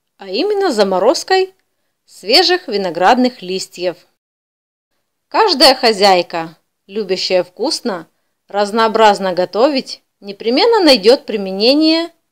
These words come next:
этому незаменимому в приготовлении ингредиенту. Сегодня покажу свой способ сохранения заморозку виноградных листочков на зиму. Всё до безумия просто.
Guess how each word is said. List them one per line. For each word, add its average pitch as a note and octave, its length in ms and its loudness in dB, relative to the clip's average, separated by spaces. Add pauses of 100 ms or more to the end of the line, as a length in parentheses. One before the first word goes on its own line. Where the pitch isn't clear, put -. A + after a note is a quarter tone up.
(560)
этому A#4 420 0
незаменимому D4 840 2
в - 80 -20
приготовлении G3+ 880 0
ингредиенту. F3 880 -6 (160)
Сегодня F#4+ 480 2
покажу A#3 420 0
свой G#3+ 400 2
способ - 500 -6
сохранения B3+ 760 -2
заморозку G#3+ 840 -2 (200)
виноградных G3 840 -2
листочков G3+ 680 -6
на G3+ 160 -6
зиму. E3 460 -10 (300)
Всё G#4+ 320 0
до D4 100 4
безумия G#3+ 600 0
просто. F3+ 680 -6